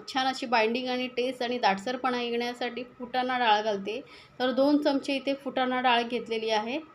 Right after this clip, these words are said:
जी आपण चिवड्यामध्ये वापरतो ती घेतलेली आहे, किंवा शेंगदाणे असतील, तुम्हाला आवडत असतील तर शेंगदाणेही याऐवजी घालू शकता.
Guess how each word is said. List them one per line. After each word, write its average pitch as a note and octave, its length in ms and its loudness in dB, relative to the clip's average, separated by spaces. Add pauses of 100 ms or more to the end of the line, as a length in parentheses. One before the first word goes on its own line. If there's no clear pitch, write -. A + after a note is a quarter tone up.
(640)
जी B3 60 -2
आपण A#3+ 200 0
चिवड्यामध्ये B3 580 0
वापरतो A#3 520 0
ती B3 240 -8
घेतलेली A3+ 320 -4
आहे, A3 80 0
किंवा B3 260 -4
शेंगदाणे B3 520 0
असतील, B3 360 -4
तुम्हाला A#3 260 -2
आवडत A3 280 -2
असतील C4 280 -6
तर C#4 80 -2
शेंगदाणेही A3+ 600 -2
याऐवजी G#3 480 -2
घालू G#3 280 -4
शकता. G#3 400 -8